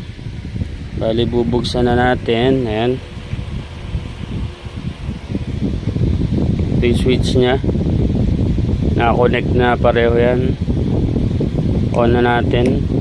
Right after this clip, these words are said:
Oops, wow! White. Uy. Ayan, dalawang kulay siya guys. Dalawang kulay yung mini driving light natin. Kaya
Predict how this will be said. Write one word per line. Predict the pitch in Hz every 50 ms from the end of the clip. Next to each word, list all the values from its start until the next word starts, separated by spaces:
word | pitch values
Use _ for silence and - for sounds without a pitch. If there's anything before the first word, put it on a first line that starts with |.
| -
Oops, | - 131 151 175 - - - - - - - - - - 120
wow! | 117 117 113 123 165 196 208 185 131 117 110 107 - - - - - - - - - - - - - - - - - - - - - - - - - - - - - - - - - - - - - - - - 113
White. | 127 131 123 120 120 - - - 120 113 - - - - - - -
Uy. | 131 147 160 180 160 131 110 104 - - - - - - - - - - - - - - - - - - - - - - - - - - - - - - -
Ayan, | - 117 110 107
dalawang | 107 113 113 120 127 131 135 131
kulay | 123 139 135 135 131 131 131 131
siya | 123 131 131 123
guys. | 117 123 117 110 107 104 - -
Dalawang | - 120 113 117 117 117 117 120
kulay | 117 117 117 117 117 117 117 117
yung | 117 117 117 117 117 117 117 117 117 120 117 - - - - -
mini | 123 127 123 123 127 117
driving | 117 117 120 120 117 113 113 120 120 120
light | 117 117 110 -
natin. | - 117 110 110 107 - - - - - - - - - - - - - - - - - - - - - - - - - - - - - - - - - - - - - - - - - - - - - - - - - - - - - - - - - - - - - - - - - - - - - - - -
Kaya | 110 104 107 107 107 107 107 107 107 107 107